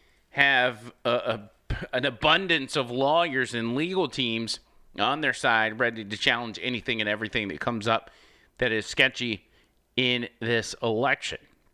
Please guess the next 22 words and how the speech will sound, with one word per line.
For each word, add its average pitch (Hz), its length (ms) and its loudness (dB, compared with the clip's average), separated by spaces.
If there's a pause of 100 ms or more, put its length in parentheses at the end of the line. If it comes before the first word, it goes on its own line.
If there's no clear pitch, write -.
(480)
So 135 320 2 (400)
we'll, 107 340 -2
uh, 95 280 0 (1400)
we'll 127 100 2
see 135 200 -4
how 123 180 2
that 120 220 0
goes. 92 220 -2
Last 196 400 4
night, 131 480 0 (320)
on 117 500 2
November 143 480 0
the 180 100 -2
first, - 760 2 (1800)
the 135 100 2
two 202 180 -2
candidates 196 600 2
are 156 60 0
hitting 170 280 -2
the 139 60 -8
campaign 202 960 0
trail 185 560 0